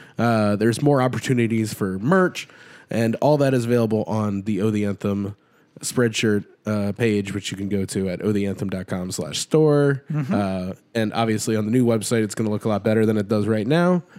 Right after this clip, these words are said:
Speaker 1: But, uh, yeah, check it out. There's men's and women's avail-, available for, uh, both the calls and, uh,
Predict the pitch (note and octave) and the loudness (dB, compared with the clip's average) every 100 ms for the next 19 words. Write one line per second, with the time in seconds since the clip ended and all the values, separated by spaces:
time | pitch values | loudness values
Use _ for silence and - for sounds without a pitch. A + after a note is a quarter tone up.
0 | - B2 A2 A#2+ A#2+ A#2+ A#2+ A#2+ A#2+ C#3+ | -2 0 2 2 2 2 2 0 0 2
1 | A3+ - D3+ C#3+ A2 G2 - - - A#2 | 0 2 0 2 0 -2 -12 -20 -4 0
2 | A2 C3+ E3 D3 D3 C3 C#3 C3+ B2+ A#2+ | 2 4 4 4 2 2 2 2 2 0
3 | B2 B2 B2 A2 G#2+ A2+ B2+ A#2+ A#2 G#2+ | 2 4 2 0 -4 0 2 2 0 0
4 | G#2+ G#2 G2+ G2+ G2+ G2 A#2 A2+ B2 D3+ | 0 0 -2 -4 -6 0 0 0 -2 2
5 | D3 C#3+ C3+ B2 A#2+ B2 B2 A#2+ A2+ - | 4 4 2 0 0 2 2 0 -4 -10
6 | - A2 G#2+ G#2 G2+ G2+ | -6 -4 -2 -4 -6 -10